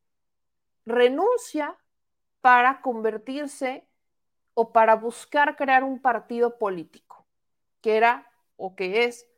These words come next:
Fuerza por México. Quiero recordarles que este partido, Fuerza por México,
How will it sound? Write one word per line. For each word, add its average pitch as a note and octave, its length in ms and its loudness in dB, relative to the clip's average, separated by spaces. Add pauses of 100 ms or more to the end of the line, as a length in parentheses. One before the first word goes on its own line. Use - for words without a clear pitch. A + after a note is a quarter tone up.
(320)
Fuerza G#3 720 -4 (200)
por B3+ 140 -4
México. F4 480 -6 (880)
Quiero A4+ 200 4 (320)
recordarles C#4+ 920 0
que - 100 -12
este C4 180 -8
partido, B3+ 460 -6
Fuerza B3 480 -4
por A#3 160 -2
México, A3 580 -10